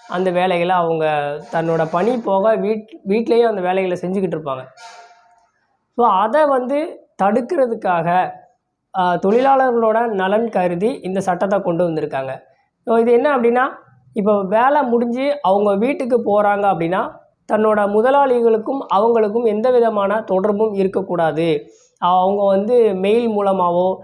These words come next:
இல்ல ஃபோன் மூலமாவோ அவங்கள தொடர்பு கொண்டு எந்த ஒரு வேலையும்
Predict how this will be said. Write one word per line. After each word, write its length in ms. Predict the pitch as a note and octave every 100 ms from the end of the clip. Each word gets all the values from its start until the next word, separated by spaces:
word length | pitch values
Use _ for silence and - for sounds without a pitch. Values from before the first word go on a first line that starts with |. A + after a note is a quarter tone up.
| -
இல்ல 240 | - F#3 F#3+
ஃபோன் 360 | F3+ G#3+ A#3+
மூலமாவோ 680 | A3+ G#3 F#3 F3 F3 F3 F#3+
அவங்கள 240 | F3 F3 F3
தொடர்பு 360 | F#3 G#3 G3+
கொண்டு 260 | F#3+ F#3+ G#3
எந்த 280 | F#3+ A3 A#3+
ஒரு 180 | A#3
வேலையும் 480 | F#3 F3+ F#3+ F#3 B3+